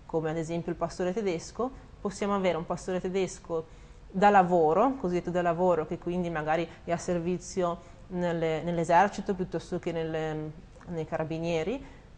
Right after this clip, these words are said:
e quindi ha delle giornate diverse rispetto a un pastore tedesco classico, magari da casa, che se ne sta tranquillo in giardino oppure sul divano.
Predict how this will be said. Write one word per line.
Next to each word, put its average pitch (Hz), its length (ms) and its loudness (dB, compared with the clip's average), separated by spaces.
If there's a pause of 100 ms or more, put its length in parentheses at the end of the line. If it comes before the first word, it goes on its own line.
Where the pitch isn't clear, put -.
(100)
e 190 120 0
quindi 226 300 2
ha 185 160 8
delle 180 200 4
giornate 185 840 0 (240)
diverse 185 540 4
rispetto 165 680 0 (220)
a 165 80 0
un 175 80 2
pastore 190 400 -2
tedesco 196 760 -2 (400)
classico, 180 480 6
magari 180 320 4
da 185 140 4
casa, 185 420 8
che 214 100 0
se 190 140 -4
ne 175 140 -4
sta 165 160 -4
tranquillo 180 420 0
in 202 80 2
giardino 214 600 2
oppure 185 300 2
sul 170 180 -6
divano. 165 480 4